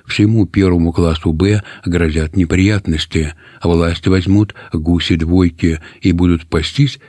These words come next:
в их тетрадях. Неужели это нуль аннулировал пехотинца, или злой минус отнял его?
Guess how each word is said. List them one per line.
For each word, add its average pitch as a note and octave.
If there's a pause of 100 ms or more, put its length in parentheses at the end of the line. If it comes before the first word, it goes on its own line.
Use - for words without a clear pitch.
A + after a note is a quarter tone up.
(120)
в D#2
их E2
тетрадях. D#2+ (400)
Неужели F#2 (240)
это E2+
нуль F2+ (320)
аннулировал E2+
пехотинца, E2 (220)
или G2
злой G#2+ (100)
минус F#2+ (240)
отнял F2
его? E2